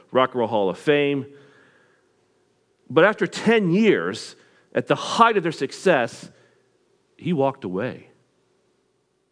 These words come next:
Last year, he did an interview with Dan Rather.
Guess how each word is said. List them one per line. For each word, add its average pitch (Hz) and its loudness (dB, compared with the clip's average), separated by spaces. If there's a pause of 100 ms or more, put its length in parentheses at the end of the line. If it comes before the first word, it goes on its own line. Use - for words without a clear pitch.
(1600)
Last 160 0
year, 160 2
he 143 -6
did 135 -4
an 143 -2
interview 120 0
with 107 -4
Dan 131 0
Rather. 120 -4